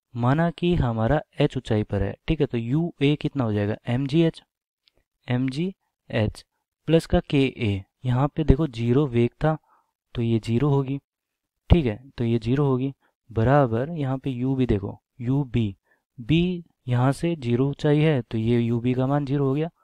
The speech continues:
प्लस का के बी, के बी मतलब कि यहाँ पे गतिज ऊर्जा बी बिंदु पर, तो वो कितनी होगी? एक बटा दो एम वी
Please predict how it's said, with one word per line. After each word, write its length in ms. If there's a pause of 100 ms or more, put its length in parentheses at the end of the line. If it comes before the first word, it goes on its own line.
(280)
प्लस 200
का 200 (400)
के 160
बी, 240 (480)
के 200
बी 260
मतलब 360
कि 120
यहाँ 280
पे 180 (120)
गतिज 320
ऊर्जा 420 (200)
बी 240
बिंदु 300
पर, 240 (580)
तो 80
वो 120
कितनी 220
होगी? 240 (100)
एक 180
बटा 280
दो 220 (420)
एम 240
वी 240